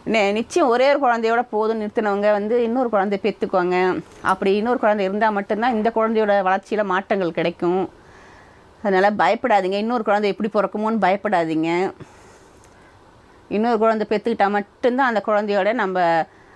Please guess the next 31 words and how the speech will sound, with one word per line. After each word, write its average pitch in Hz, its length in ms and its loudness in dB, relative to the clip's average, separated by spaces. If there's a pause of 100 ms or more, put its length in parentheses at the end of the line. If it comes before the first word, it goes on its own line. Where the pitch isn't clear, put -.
(200)
அஹ், 175 500 2
இந்த 247 320 2
குழந்தைய 247 240 2
சேர்த்து 240 420 0
வளர்க்கும்போது 214 720 0
நல்ல 269 340 0
ஒரு 269 100 0
மாற்றம் 214 400 -2
கிடைக்கும். 180 400 -4 (420)
இப்ப 202 160 0
நித்யஸ்ரீ 269 420 0
இப்படி 240 240 0
இருக்கான்னு, 233 520 0
இந்த 233 180 0
அளவுக்கு 240 240 0
கொண்டு 226 160 -2
வந்தது 214 220 0
காரணமும் 214 400 -2
பிரியாவோடைய 214 460 0
வளர்ச்சியும் 185 440 -2
தான் 185 120 0
காரணம். 170 600 0 (880)
அந்த 226 280 0
குழந்தைங்க 277 380 2
நம்ம 226 280 -4 (180)
கூட 269 260 2
இருக்கிறவங்கள 220 380 0
வந்து 233 200 -2
நோட் 226 40 -6
பண்ணிக்கிட்டே 202 720 0
இருப்பாங்க. 180 420 -2